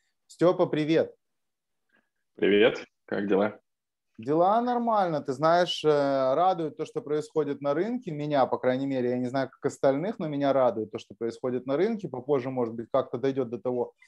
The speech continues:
Speaker 1: э, разговор, почему меня это радует. Но, в принципе, э, давайте сразу же обусловимся, о чем мы сегодня говорим. Мы не говорим по поводу цены биткоина, вот в частности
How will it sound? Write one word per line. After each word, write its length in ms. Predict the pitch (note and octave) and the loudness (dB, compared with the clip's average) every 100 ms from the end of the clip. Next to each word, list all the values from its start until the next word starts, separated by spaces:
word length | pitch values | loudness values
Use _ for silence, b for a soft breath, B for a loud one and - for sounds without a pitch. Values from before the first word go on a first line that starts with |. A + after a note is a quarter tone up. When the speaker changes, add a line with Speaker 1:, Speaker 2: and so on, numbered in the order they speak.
| b _ _ | b _ _
Speaker 1:
э, 380 | A#2 C3 C3 B2+ | -2 2 4 4
разговор, 600 | C3+ A#2+ C#3 C#3 B2 - | 2 2 2 2 0 -2
почему 400 | - B2 - F#3 | -8 -8 -6 -2
меня 280 | A3 E3 C#3 | 0 0 -2
это 200 | A2+ C3 | 2 4
радует. 420 | B2+ A2 G2+ G#2 B2 | 4 4 0 -8 -4
Но, 200 | C#3+ D3+ | 0 0
в 80 | D3+ | 2
принципе, 580 | F#3+ G3+ - F3+ D#3 B B _ - | 0 0 0 2 2 B B _ -2
э, 400 | B2+ C#3 C#3+ C3+ | 2 4 2 2
давайте 400 | C#3+ D#3 E3 - | 2 0 0 -4
сразу 320 | E3 D#3+ D3+ | 0 0 0
же 120 | D3 | 0
обусловимся, 720 | C#3 B2+ C#3 D#3 D3+ C#3 C#3+ | -2 -4 -6 -2 -2 -2 -6
о 60 | C3 | -6
чем 220 | - C#3+ | -6 -6
мы 80 | C#3+ | -6
сегодня 320 | C#3+ C3 C3+ | -6 -4 -4
говорим. 400 | C3 D3 F3 F#3 | 2 4 4 0
Мы 140 | D#3+ E3 | -4 -2
не 180 | F3 | -2
говорим 400 | D#3+ E3 D#3 D#3+ | 0 2 2 0
по 100 | C#3+ | -6
поводу 380 | - D3 C#3+ C#3 | -4 -2 0 -4
цены 300 | C#3 D3 D3 | -8 -8 -8
биткоина, 960 | C#3 C#3 - F3 F3+ E3 C#3+ C#3 B2 A2+ | -8 -8 -2 0 0 -2 -2 0 0 0
вот 200 | A#2+ A#2+ _ | -2 -6 _
в 60 | |
частности 720 | - D3+ C3+ C#3 A#2+ - A2 | 0 2 2 -2 -10 -8 -8